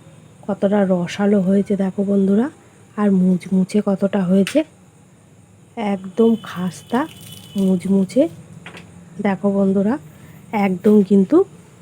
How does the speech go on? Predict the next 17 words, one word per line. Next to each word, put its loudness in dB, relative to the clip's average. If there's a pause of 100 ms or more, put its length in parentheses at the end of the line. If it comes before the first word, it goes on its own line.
(1000)
কত -4
সুন্দর 4
হয়েছে, 4 (160)
প্রত্যেকটা 2
লেয়ার 2
পুরো -2 (520)
আলাদা 2
আলাদা 2
হয়ে 2
গেছে। 0 (600)
দেখো -2
বন্ধুরা, 4 (1900)
যেমন 4
সুন্দর 6 (100)
দেখতে, 2 (680)
যেমন 6
সুন্দর 6